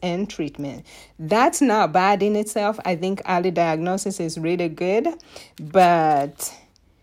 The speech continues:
and treatment is okay. However,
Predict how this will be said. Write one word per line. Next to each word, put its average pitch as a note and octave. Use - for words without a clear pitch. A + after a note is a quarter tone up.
and F#3
treatment A3
is A3+
okay. G3+
However, G#3+